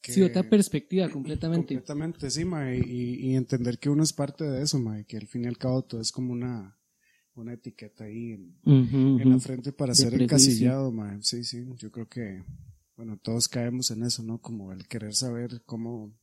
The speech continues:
Speaker 2: definir a algo, mae, porque es más fácil categorizar a la
Speaker 1: Ajá.
Speaker 2: gente, mae.
Speaker 1: Es, es más fácil saber qué siento por esa persona, cómo lo voy a tratar, o así, entonces por
Speaker 2: Eh,
Speaker 1: eso ponemos
Speaker 2: exact-,
Speaker 1: etiquetas.
Speaker 2: exactamente, sí,
Speaker 1: Es
Speaker 2: mae.
Speaker 1: lo peor, más bien.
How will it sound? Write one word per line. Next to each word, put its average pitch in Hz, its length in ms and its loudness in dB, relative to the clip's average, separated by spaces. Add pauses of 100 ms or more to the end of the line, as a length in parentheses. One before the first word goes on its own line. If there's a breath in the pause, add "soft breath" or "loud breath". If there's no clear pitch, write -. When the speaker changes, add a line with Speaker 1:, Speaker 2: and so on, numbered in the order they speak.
Speaker 2:
definir 131 680 -2
a 131 120 0
algo, 131 240 -4
mae, 123 300 -4
porque 104 520 -16 (560)
es 123 120 -4
más 127 180 -4
fácil 123 540 -4
categorizar 117 680 -2
a 123 80 6
la 120 60 4
Speaker 1:
Ajá. 113 80 0
Speaker 2:
gente, 113 340 -8
mae. 113 160 0
Speaker 1:
Es, 139 180 4
es 160 80 10
más 180 220 12
fácil 190 380 6
saber 147 360 0
qué 185 220 2
siento 185 540 4
por 165 140 0
esa 180 160 0
persona, 185 440 2
cómo 170 300 2
lo 165 80 6
voy 165 80 6
a 170 100 2
tratar, 175 500 -2 (540 loud breath)
o 135 120 -6
así, 156 280 -4
entonces 156 400 0
por 156 160 -2
Speaker 2:
Eh, 160 60 2
Speaker 1:
eso 170 100 2
ponemos 165 340 4
Speaker 2:
exact-, 190 100 -2
Speaker 1:
etiquetas. - 540 -4
Speaker 2:
exactamente, 117 800 -6
sí, 123 160 -2
Speaker 1:
Es 127 40 -2
Speaker 2:
mae. 107 240 -6
Speaker 1:
lo 156 140 -4
peor, 151 280 2
más 131 160 2
bien. 156 260 -2